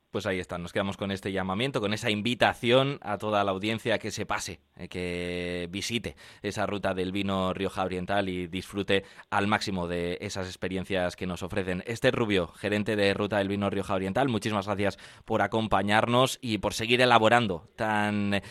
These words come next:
minuciosamente todas estas propuestas.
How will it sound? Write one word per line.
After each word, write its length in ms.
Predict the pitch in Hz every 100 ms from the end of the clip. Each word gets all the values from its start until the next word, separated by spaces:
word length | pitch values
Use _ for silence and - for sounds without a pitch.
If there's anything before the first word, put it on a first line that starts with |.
| -
minuciosamente 880 | 120 131 123 131 127 113 113 117 123 - - -
todas 280 | 110 104
estas 260 | 104 98 92
propuestas. 600 | - 87 90 90 80 -